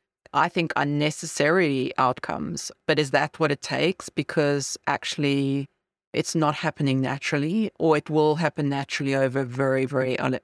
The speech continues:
elongated period. And similarly with pay gaps, do we need something that's more regulatory in nature to ensure this happens? It's always unfortunate when that is the,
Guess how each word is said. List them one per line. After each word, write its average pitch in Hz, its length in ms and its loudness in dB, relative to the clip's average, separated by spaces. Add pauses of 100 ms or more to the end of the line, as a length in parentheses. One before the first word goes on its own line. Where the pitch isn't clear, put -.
elongated 131 640 -2
period. 139 640 -4 (200)
And 165 220 0
similarly 151 720 0
with 139 460 -6
pay 175 200 2
gaps, - 460 -6
do 151 100 0
we 147 120 2
need 156 240 2
something 135 580 -2
that's - 460 -4 (420)
more 139 300 2
regulatory 139 640 0
in 131 120 2
nature 139 640 -2 (180)
to - 160 -2
ensure 135 380 2
this 131 160 -2
happens? 147 640 -6 (400)
It's - 180 0
always 180 300 4
unfortunate 147 720 -2
when 135 220 0
that 135 180 0
is 135 180 -2
the, 131 380 0